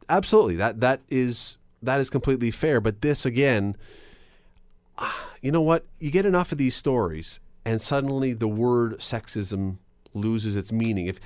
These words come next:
you know, do you ever, when you were a kid or when you were, maybe even now,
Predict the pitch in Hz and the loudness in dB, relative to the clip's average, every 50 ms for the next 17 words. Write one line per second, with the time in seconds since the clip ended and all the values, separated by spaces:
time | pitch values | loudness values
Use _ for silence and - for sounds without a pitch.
0 | - - - 151 175 - - 151 131 180 220 269 240 185 170 165 160 151 135 117 | -20 -4 0 0 0 0 0 2 2 2 2 4 2 2 4 4 4 4 4 2
1 | 107 - - - 110 110 107 98 98 98 98 98 101 - 185 196 170 127 120 123 | 0 0 -2 0 0 2 2 2 2 2 0 0 0 0 2 2 4 4 4 2
2 | 117 98 87 80 87 98 101 92 76 - | 2 2 2 2 2 2 2 0 -2 -4